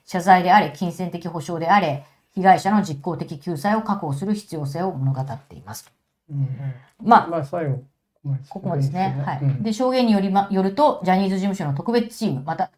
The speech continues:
Speaker 1: は独立チームによる調査については、その透明性と正当性に疑念が残っています。ジャニーズ事務所のメンタルケア相談室による精神衛生相談を希望する被害者への対応は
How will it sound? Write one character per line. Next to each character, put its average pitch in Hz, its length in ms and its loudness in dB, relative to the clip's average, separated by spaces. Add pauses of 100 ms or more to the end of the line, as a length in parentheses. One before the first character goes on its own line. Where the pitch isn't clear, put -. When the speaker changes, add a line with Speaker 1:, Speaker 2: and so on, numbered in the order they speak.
(280)
Speaker 1:
は 175 220 2
独 180 180 0
立 214 180 0
チ 208 140 -2
ー 175 100 -2
ム 139 200 -10
に 202 120 4
よ 226 120 4
る 214 100 2
調 220 180 0
査 170 120 -2
に 139 100 2
つ 139 120 0
い 202 100 0
て 151 100 -4
は、 180 260 6 (180)
そ - 140 -4
の 262 120 0
透 254 160 4
明 247 160 4
性 233 180 2
と 220 120 0
正 214 180 0
当 202 160 -4
性 202 160 -2
に 214 120 2
疑 175 80 -2
念 170 160 -2
が 160 80 -4
残 151 200 -6
っ 139 100 -8
て 127 80 -8
い 110 60 -6
ま 117 140 -4
す。 - 160 -14 (320)
ジ 175 80 -4
ャ 180 40 2
ニ 196 140 2
ー 190 40 0
ズ 190 60 0
事 180 60 -4
務 190 160 0
所 185 120 -6
の 139 80 0
メ 165 160 2
ン 185 60 -2
タ 185 140 0
ル 175 100 -4
ケ 175 180 -2
ア 165 120 4
相 170 200 -6
談 160 220 0
室 156 200 -14
に 147 100 -4
よ 156 120 -4
る 233 240 0
精 180 220 -6
神 175 180 -6
衛 175 100 -4
生 175 180 -6
相 175 200 -4
談 143 140 -2
を 139 40 2
希 143 120 -6
望 196 160 -2
す 208 120 -6
る 202 80 -2
被 196 100 -4
害 202 180 4
者 185 140 0
へ 262 80 2
の 226 100 0
対 175 240 0
応 170 60 -2
は 196 240 6